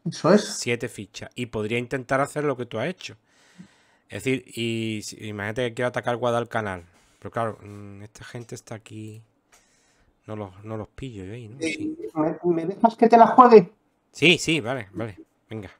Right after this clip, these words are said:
Speaker 1: Déjame, déjame que te la juegue. O sea, para que veas cómo es esto, ¿eh?
Speaker 2: Sí.
Speaker 1: Mira, hay una voluntad política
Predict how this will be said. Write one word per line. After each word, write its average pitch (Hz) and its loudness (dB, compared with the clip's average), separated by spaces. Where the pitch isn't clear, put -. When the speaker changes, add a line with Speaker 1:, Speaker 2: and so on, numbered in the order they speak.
Speaker 1:
Déjame, 180 -8
déjame 196 -4
que - -8
te - -10
la 175 0
juegue. 208 2
O - -20
sea, 147 6
para 139 8
que 147 12
veas 214 12
cómo 180 10
es - 4
esto, 151 6
¿eh? 269 8
Speaker 2:
Sí. - -10
Speaker 1:
Mira, 139 8
hay 202 12
una 247 12
voluntad 147 8
política 165 6